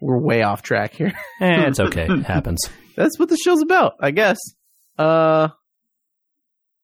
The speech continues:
Speaker 1: yeah. So that's it. That's it on T V, I think.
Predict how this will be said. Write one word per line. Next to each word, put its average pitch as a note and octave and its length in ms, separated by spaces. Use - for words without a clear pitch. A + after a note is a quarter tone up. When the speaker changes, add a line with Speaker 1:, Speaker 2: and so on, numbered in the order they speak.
Speaker 1:
yeah. E3+ 400
So - 160
that's G#3 200
it. C#3+ 200
That's E3+ 220
it F3 100
on C#3 120
T C3 220
V, A2+ 180
I G#2 60
think. G2 320